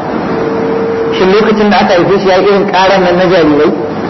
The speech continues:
Na koma na daɗa tambayanta.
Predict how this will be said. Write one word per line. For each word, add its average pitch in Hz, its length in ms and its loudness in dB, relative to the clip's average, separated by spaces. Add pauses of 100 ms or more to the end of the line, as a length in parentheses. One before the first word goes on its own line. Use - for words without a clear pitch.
(1300)
Na - 160 2
koma 220 300 2
na 185 120 0
daɗa 185 180 0
tambayanta. 151 500 0